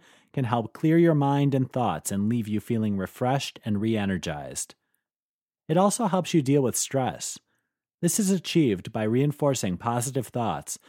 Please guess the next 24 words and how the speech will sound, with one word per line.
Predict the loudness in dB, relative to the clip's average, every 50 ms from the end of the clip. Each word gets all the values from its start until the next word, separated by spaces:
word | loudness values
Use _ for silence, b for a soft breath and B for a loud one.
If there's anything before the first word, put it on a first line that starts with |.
| b b b b
and | -4 -2
by | 0 0 0
allowing | 0 0 0 0 0 2 2 2 2 0
you | 0
to | -2 -4
focus | -2 0 2 2 2 0 -2 -6 -4 -4
on | -6
the | -6 -6
tasks | -8 -6 -6 -4 -4 -4 -6 -8 -8 -8 -8
at | -8 -8
hand. | -6 -6 -6 -6 -6 -8 -10 -14 -18 _ _ _ _ _ _ _ _ _ _ _ _ _ _ _ _
You | -4 -2
will | 0 0
develop | 0 0 2 2 2 2 0 -2 -4
the | -4
skills | -4 -2 0 2 2 2 2 2 0 -2 -2 0
needed | 0 2 2 2 0 -2 -2
to | -4 -4
deal | -2 -2 0 0 0
with | -2 -4 -4 -6
your | -6 -6
stress | -6 -6 -4 -2 -2 -2 -2 -4 -4
more | -4 -2 -2 -2
effectively. | -4 -4 -4 -4 -4 -4 -6 -8 -10 -8 -10 -12 -12 -14 -18 _